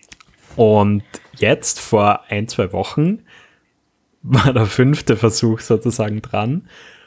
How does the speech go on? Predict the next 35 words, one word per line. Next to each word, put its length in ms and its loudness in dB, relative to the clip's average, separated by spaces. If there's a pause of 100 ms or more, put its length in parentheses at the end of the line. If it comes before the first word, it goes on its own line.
(140)
Und 140 0
jetzt 160 -2
habe 160 2
ich 100 -2
das 220 0
Ding 380 2 (160)
in 140 0
zwei 360 0
Sessions 640 2
einfach 320 0
komplett 560 0
durchgespielt, 720 0
von 240 -2
null 320 2
weg. 340 -2 (380)
Und 160 2
ich 80 6
hab 200 0
wirklich 520 0
am 260 -2
Mord 400 0
Spaß 520 0
damit 340 -2
gehabt. 320 -4
Und 80 2
es 280 -2
war 380 0
für 240 0
mich 500 0
persönlich 600 2
ein 80 2
richtig 420 -2
gutes 520 2
Spiel 420 0
einfach. 540 -6